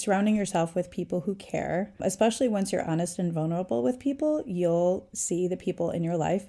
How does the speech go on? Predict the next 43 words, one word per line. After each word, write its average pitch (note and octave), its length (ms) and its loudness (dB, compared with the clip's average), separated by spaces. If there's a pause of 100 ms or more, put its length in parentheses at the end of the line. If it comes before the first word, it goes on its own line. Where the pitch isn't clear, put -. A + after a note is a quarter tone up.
(120)
who F#3 100 2
really D#3+ 240 0
love D3+ 340 -2
you G#3 240 2
and D#3+ 160 0
care - 220 -4
about F3 260 0
you. A3 280 2 (160)
And, E3+ 500 2
you G3 140 0
know, G3 120 2
just G3 280 -2
reaching F3+ 340 0
out E3 140 0
to - 100 -14
those D#3+ 180 0
people E3 420 -2
and E3+ 200 0
knowing D#3 380 0
that D#3 380 -4
they D#3+ 580 0
are F3+ 160 0
there A#3 160 2
for F3 160 -4
you D#3+ 400 0 (180)
is F3 180 0
really E3+ 200 -4
helpful. - 600 -10
My G3+ 240 4
third F#3+ 380 4
suggestion, B3 800 4
which E3+ 240 0
I E3+ 100 2
wish E3+ 320 2
I F3 80 0
had E3 300 -2
done E3 460 0 (240)
from F3 240 0
the E3+ 80 0
get-go, G3 680 2
is E3+ 320 0
to E3 640 0 (240)
really F#3+ 760 4